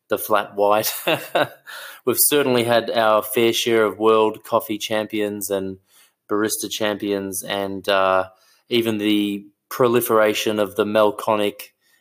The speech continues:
E K grinder, freezing coffee, barista hustle, uh, Matt Perger, Saint Ali, there's Proud Mary. A lot of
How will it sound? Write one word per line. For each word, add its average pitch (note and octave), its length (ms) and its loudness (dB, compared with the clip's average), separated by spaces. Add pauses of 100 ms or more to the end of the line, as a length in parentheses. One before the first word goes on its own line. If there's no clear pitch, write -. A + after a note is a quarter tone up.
(160)
E A#2 180 2
K G#2+ 280 0
grinder, G#2 800 2
freezing A2 520 0
coffee, G#2 520 0
barista G#2+ 460 -2
hustle, G2+ 640 -2 (600)
uh, G2 200 0
Matt G#2+ 380 -4
Perger, G#2 380 0
Saint G#2+ 320 0
Ali, G2+ 420 0
there's F#2+ 380 -4 (320)
Proud G#2 320 0
Mary. G#2 260 4
A A#2+ 60 4
lot C#3 260 2
of - 180 -4